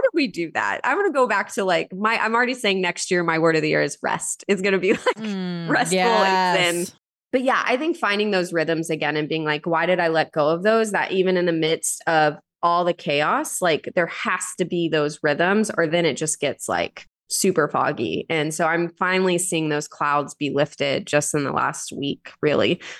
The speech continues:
Speaker 1: because I'm starting to, like, "Okay, I just need to make time for this. And this is a priority,"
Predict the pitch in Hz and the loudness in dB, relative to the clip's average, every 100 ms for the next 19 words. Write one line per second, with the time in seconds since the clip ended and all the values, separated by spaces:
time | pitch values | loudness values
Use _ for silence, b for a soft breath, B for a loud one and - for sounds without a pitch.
0 | B 165 156 147 147 151 - 139 139 135 | B -2 2 2 0 0 -2 0 0 -2
1 | 151 135 - 160 - - _ _ 160 156 | 0 0 0 -4 -6 -8 _ _ -2 0
2 | 151 151 143 - - - - - - - | 2 0 0 -2 -4 -6 -4 -4 -2 -2
3 | - - - 165 160 156 151 135 147 120 | -4 -6 -2 0 2 0 2 0 0 -2
4 | - 98 90 - - 190 | -2 -2 -2 -6 -8 -12